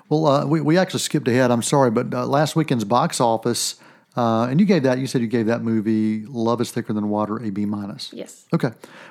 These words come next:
Speaker 1: let's talk about box office, uh, from last weekend, and then, um, I will review the, uh, number three film from last week after
Speaker 2: Sure.
Speaker 1: that.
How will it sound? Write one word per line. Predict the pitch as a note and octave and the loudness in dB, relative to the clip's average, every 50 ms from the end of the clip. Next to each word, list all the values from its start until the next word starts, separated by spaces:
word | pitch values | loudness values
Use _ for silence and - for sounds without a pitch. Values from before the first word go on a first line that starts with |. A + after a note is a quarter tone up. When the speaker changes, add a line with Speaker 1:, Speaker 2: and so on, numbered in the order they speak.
| - - | 0 0
Speaker 1:
let's | F#3+ F#3 | 2 4
talk | - A3+ G#3+ G3 | 4 4 6 6
about | F#3 D#3 B2+ | 4 4 4
box | A#2 C#3 E3 - - | 4 2 2 4 2
office, | D3+ A#2+ A2 - A2+ - - - - | 2 2 2 0 -2 -4 -4 -6 -2
uh, | C#3+ B2+ A#2 A2+ | -2 0 0 0
from | - B2 A2+ | -2 -2 -2
last | A2 A#2 A#2 A2+ A2+ - - - - | 0 0 0 0 -2 -4 -6 -4 -2
weekend, | A#2+ A2+ A2 - - A#2 A2+ A2+ A2+ A2+ A#2+ B2 | -2 -2 -2 -2 -2 0 0 2 0 0 -2 -2
and | B2 A#2 A2 G#2+ G#2+ | -2 -2 -2 0 0
then, | A#2 A#2 A#2 A#2 A#2 A#2+ | 0 0 0 0 -2 -2
um, | A#2 A#2+ A2+ A2 G#2+ G#2+ G#2+ G#2+ - - | -2 -2 -2 0 0 -2 -4 -4 -4 -2
I | A#2+ B2 B2+ | -2 0 0
will | B2 A#2+ A#2 A2 G#2+ | 0 0 0 0 0
review | G2+ A2 G#2+ G2+ G2+ G#2+ G#2+ G#2+ G#2+ G#2+ | 0 0 -2 0 0 0 0 2 2 0
the, | G2+ G#2+ G#2 G#2 G#2+ | 0 -2 -2 -2 -2
uh, | G#2 G#2 | -2 -2
number | G#2+ A#2 A#2 | -2 -2 -4
three | A#2 - C3+ F3+ G#3+ | -2 0 2 4 4
film | G#3 - E3+ A2+ G#2 G2+ A2 - _ _ | 4 2 0 -2 -2 -6 -10 -16 _ _
from | - B2 A2+ | -12 -10 -8
last | A2+ B2 C3 - - - | -6 -6 -6 -8 -8 -10
week | - D3 C#3+ - | -10 -10 -8 -8
after | - - - - - | -10 -10 -8 -8 -8
Speaker 2:
Sure. | - | -8
Speaker 1:
that. | D3 D3 - | -8 -8 -10